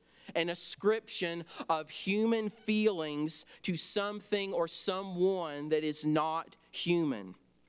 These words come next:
This is a metaphor that God is using to express something true about himself to us. But what is he expressing, you might ask? He is expressing to us through this language of regret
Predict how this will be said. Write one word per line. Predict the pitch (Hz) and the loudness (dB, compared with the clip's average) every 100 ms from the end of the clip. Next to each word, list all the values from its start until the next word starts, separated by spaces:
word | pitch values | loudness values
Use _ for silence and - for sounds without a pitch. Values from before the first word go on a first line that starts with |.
| _ _ _ _ _ _ | _ _ _ _ _ _
This | - 185 220 196 | 0 2 0 0
is | 214 180 | 2 2
a | |
metaphor | 180 175 185 208 208 - 156 143 147 - - | -2 2 2 2 -4 -2 0 2 0 -4 -6
that | - 151 | -4 -2
God | 131 165 185 208 | 2 2 2 -2
is | 196 214 165 | 0 -2 0
using | 175 175 156 170 165 | -2 0 0 -2 -2
to | 190 170 | 0 0
express | - - - - 185 202 185 | 2 0 0 0 0 0 -4
something | - 175 165 - 170 165 | -2 -2 -2 -4 -4 -2
true | - 208 262 269 214 220 - - | 0 2 2 4 4 2 -2 -2
about | 196 170 185 190 | 0 2 -2 -2
himself | 202 - 240 269 285 - | 0 2 2 2 -2 0
to | 170 | 2
us. | 135 127 | 2 0
But | - 240 | -2 -2
what | 196 269 311 254 | 0 0 0 0
is | 339 359 - | 0 0 -2
he | 202 226 | -2 0
expressing, | - - 330 370 - 247 190 | 0 0 2 0 0 -2 -2
you | 180 | 0
might | 180 160 147 | 0 0 -2
ask? | 139 120 110 - - - _ _ _ _ _ _ _ _ _ _ _ _ _ _ | -6 -6 -10 -14 -14 -18 _ _ _ _ _ _ _ _ _ _ _ _ _ _
He | 175 | 0
is | 175 165 | 0 0
expressing | 160 - 175 180 196 196 151 | -4 -2 0 -2 -2 -2 -4
to | - 127 | 0 0
us | 120 120 - | 0 -2 -6
through | 135 | -4
this | 131 139 | -2 -2
language | 135 135 147 156 151 | -2 -2 0 -2 -2
of | 151 | -4
regret | 151 135 139 131 120 - | -6 -4 -4 -4 -8 -14